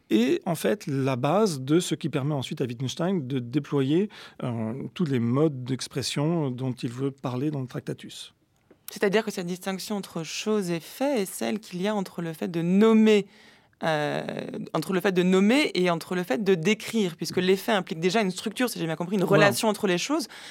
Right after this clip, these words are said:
Speaker 2: Les, en fait, les faits sont, se, se, désignent les relations qui unissent les choses entre elles.
Speaker 1: Voilà. Et, et il y a quelque chose de, d'assez nouveau aussi, je crois, euh,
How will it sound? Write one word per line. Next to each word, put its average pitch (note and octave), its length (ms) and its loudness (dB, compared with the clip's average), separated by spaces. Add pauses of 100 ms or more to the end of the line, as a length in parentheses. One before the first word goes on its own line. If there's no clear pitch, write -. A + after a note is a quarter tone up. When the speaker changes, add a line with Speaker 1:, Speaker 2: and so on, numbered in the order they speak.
(200)
Speaker 2:
Les, G#3 120 4
en F#3+ 80 0
fait, C4 140 0
les F#3+ 140 4
faits D4 220 2
sont, A3+ 240 -2
se, F#3 380 -8
se, - 200 -8
désignent G#3+ 440 4
les F#3+ 100 4
relations A3 540 2
qui G#3 220 -4
unissent A3 220 0
les G3 100 0
choses G3+ 160 -2
entre A3 200 -2
elles. D3+ 160 -4 (220)
Speaker 1:
Voilà. C#3 280 0 (340)
Et, E3+ 80 6
et D#3+ 340 4
il G3 180 0
y E3+ 60 2
a G#3+ 80 4
quelque G#3 280 0
chose A#3 200 0
de, C3+ 120 0
d'assez B2 400 0
nouveau G#3+ 240 4
aussi, G3+ 220 2
je D3+ 100 2
crois, D#3 320 0
euh, B2 100 -4